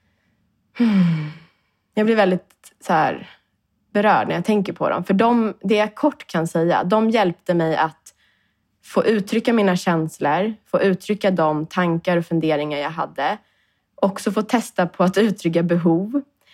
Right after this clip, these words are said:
Men också skapa äkta, nära relationer. Vi bodde ju väldigt tajt också i den här studentstaden. Man bodde ju nära varandra. Så allt blev väldigt nära,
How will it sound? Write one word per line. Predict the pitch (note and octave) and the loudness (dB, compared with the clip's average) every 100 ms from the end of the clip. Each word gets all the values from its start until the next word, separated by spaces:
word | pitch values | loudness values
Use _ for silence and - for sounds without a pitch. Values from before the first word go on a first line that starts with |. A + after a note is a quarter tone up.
| - _ _ | -20 _ _
Men | - A3 | 0 2
också | G#3+ - | 2 -2
skapa | A3 - C#4 G3 - - - | -6 2 2 2 0 -2 -2
äkta, | C4 - - - | -6 -8 -6 0
nära | E3+ F#3 F#3+ D#3+ D#3 D#3+ | 2 4 2 2 0 0
relationer. | E3 F3 - D4+ F3+ - C2 G#3 _ _ _ _ | 0 -2 -2 -2 -4 -10 -12 -14 _ _ _ _
Vi | F3+ | 0
bodde | G3 B3 F3+ F#3 | 2 2 2 2
ju | |
väldigt | B3+ F3+ D#3 | 2 2 0
tajt | - D3+ D#3+ | -2 -4 -4
också | E3+ - | -6 -4
i | D#3 | -2
den | D3+ | -2
här | |
studentstaden. | D#3 - F3 D#3 - A#3+ F3+ D3 | -6 -2 -2 -2 0 2 2 0
Man | D#3 | -2
bodde | E3 E3+ | -2 0
ju | |
nära | E3+ G#3+ F#3+ D3+ D#3 | 2 2 2 0 -2
varandra. | D#3+ F#3+ B3+ F3 C#3 - - | -2 0 0 -2 -8 -10 -10
Så | - | -2
allt | G3 A3 | -2 -2
blev | - F3 | -2 -4
väldigt | E3+ D#3+ D3 D#3+ | -2 -2 -2 0
nära, | G3 F#3+ F2+ - | 0 0 -4 -4